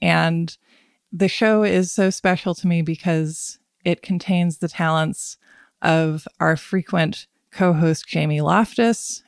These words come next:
who joined us on the tour, and also of our producer and in-house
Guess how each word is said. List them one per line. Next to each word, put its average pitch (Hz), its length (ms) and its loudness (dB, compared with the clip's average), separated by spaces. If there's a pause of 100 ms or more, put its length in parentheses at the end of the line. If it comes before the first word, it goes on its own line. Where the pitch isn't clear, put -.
(140)
who 196 120 6
joined 196 320 2
us 202 140 0
on 190 180 2
the 185 80 4
tour, 196 460 2
and 185 160 2
also 202 580 2 (600)
of 185 440 2 (140)
our 190 640 2
producer 202 840 0
and 180 540 0 (160)
in-house 190 840 0